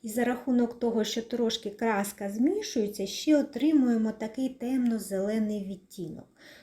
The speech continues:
Тобто, бачите, нам не потрібно було зелену фарбу отрим-, м, розводити, ми її отримуємо цей відтінок в процесі малювання, коли у нас змішується жовта і синя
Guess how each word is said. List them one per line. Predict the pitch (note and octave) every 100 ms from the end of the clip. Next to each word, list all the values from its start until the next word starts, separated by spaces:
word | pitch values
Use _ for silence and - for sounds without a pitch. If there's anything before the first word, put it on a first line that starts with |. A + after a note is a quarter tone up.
| _
Тобто, | A3 - A3+
бачите, | D4+ F4 - A#3
нам | A#3+ A#3
не | A3+
потрібно | A#3 A3+ A3 G#3+ G3 F3+
було | F#3+ F#3+
зелену | F#3+ G3 G3 F#3 F#3
фарбу | - F#3+ F#3 F#3
отрим-, | F#3+ - F4 G4+ C#4
м, | A3 G#3+ G#3 G3
розводити, | G3 A3 A3 D4+ F#4+ B3 - G3
ми | A3 C4+
її | B3+ A3 G#3+ A3+ A3 A3 - _ - -
отримуємо | A3+ - A#3+ A3+ G#3 G3+ G3+
цей | - A3+ A3
відтінок | A#3+ - F#4 A#3+
в | -
процесі | G#3 G#3 C4 B3+ A3+
малювання, | G#3+ G#3+ A3+ A#3+ F#4 F4 A3 - - - _
коли | A3+ A#3+ B3+
у |
нас | A3+ A3+ G#3+
змішується | G#3+ A3+ A3 - G3+ G3+ G3+
жовта | G#3+ D4 E4+ G#3
і | F#3+
синя | F#3 A3+ A3 G#3+